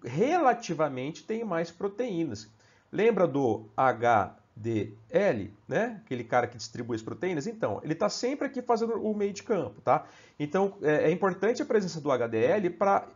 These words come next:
fornecer essas proteínas pras lipoproteínas, pra que elas sejam transformadas. Então, olha só, eu tenho ali a, a, a, a minha evolução, né? Comecei, é, lá do V L D L,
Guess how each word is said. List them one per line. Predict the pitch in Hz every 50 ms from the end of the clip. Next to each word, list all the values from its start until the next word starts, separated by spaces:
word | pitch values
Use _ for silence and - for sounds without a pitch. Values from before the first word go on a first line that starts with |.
| _
fornecer | _ - 214 214 220 233 240 240 233 233 - - 226 254 285 262 -
essas | - 190 180 - 165 -
proteínas | - 180 156 156 - 147 139 143 143 139 139 135 147 160 - - - _ _ _ _ _ _ _
pras | 196 220 240 254 240 190 151
lipoproteínas, | 139 135 135 135 151 131 - 170 196 196 - 262 262 214 208 240 262 311 294 - - - - - - - _
pra | - 247 254 254
que | 254 311 302
elas | 277 214 - 220 226 226
sejam | - 220 196 196 214 220
transformadas. | 220 233 220 233 226 - - 247 247 247 214 196 196 190 175 139 139 139
Então, | 147 - 185
olha | 180 170
só, | 170 - 135
eu | 135
tenho | 131 - 175 190
ali | 190 185 190
a, | 196 185
a, | 180 - 160 156 107 143 147
a, | 123 - 131 131 131 127 - -
a | 147
minha | 185 214 214 208 -
evolução, | 220 196 220 208 185 165 - - - 107 87 90
né? | 107 143 170 170 - - _ _ _ _ _ _
Comecei, | - 147 147 165 156 156 - - 185 185 180 160 135 - -
é, | - 135 135 135 135 135 131 127 123 120 117 113 - -
lá | - 107 104 107
do | 107 120 110
V | 107 113
L | 104 101 107 -
D | -
L, | 202 202 175 165 156 160 170 170 170 170 190 190 175 -